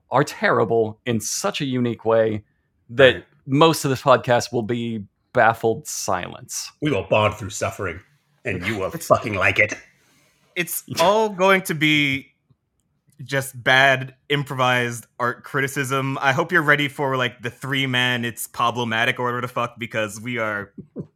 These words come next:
Speaker 3: <laughs> right there.
Speaker 1: <laughs> Now, I found out about Computune thanks to Mo from the Discord, who, uh, who was giving us so much. I'm just gonna do it right here now. Uh,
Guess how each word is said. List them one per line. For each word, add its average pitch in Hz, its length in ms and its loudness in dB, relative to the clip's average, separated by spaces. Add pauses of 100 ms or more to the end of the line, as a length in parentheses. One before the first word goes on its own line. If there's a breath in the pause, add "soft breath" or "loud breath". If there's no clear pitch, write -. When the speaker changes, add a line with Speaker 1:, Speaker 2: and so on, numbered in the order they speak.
(140)
Speaker 3:
<laughs> - 500 -12
right 113 280 -4
there. - 260 -4 (560)
Speaker 1:
<laughs> 135 460 -4 (340 loud breath)
Now, 165 220 8
I 160 100 10
found 190 360 6
out 175 220 10
about 143 280 4
Computune 131 580 0
thanks 120 260 -2
to 127 100 2
Mo 117 260 4
from 139 180 -4
the 143 80 0
Discord, 120 600 0
who, 110 320 -4
uh, 104 360 4 (420)
who 127 140 -4
was 127 160 -4
giving 160 260 2
us 135 120 0
so 151 160 2
much. 117 200 0
I'm 196 140 2
just 202 180 0
gonna 156 140 2
do 135 200 2
it 135 140 0
right 127 200 2
here 123 180 -2
now. 123 260 2
Uh, 110 440 4